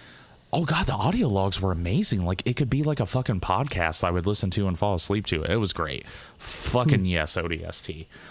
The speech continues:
Speaker 1: Um, then the Tony Hawk Pro Skater remake that came out on the
Speaker 2: Oh,
Speaker 1: P S four.
Speaker 2: yeah.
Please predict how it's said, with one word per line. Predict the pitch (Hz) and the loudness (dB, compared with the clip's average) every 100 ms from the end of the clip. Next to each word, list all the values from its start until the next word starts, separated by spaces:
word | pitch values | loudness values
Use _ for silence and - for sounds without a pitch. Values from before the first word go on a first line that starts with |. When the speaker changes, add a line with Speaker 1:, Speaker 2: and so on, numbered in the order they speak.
| - - - - | -18 -18 -18 -4
Speaker 1:
Um, | 104 101 92 90 | 0 2 2 0
then | 90 110 120 123 117 - - - | 0 2 2 0 -2 -10 -18 -4
the | 92 82 | -2 0
Tony | - 131 139 | 0 2 2
Hawk | 127 113 120 113 - | 0 2 0 0 -4
Pro | - 104 104 | 0 2 2
Skater | - - 98 101 101 | 0 2 2 2 0
remake | 87 98 95 95 90 | 0 0 2 0 2
that | 90 | 0
came | - 95 | 0 2
out | 92 | 4
on | 90 - | 4 4
the | |
Speaker 2:
Oh, | 147 | 4
Speaker 1:
P | 90 | 6
S | 90 - | 6 4
four. | - - | 4 4
Speaker 2:
yeah. | 107 107 104 101 104 | 4 2 2 0 -2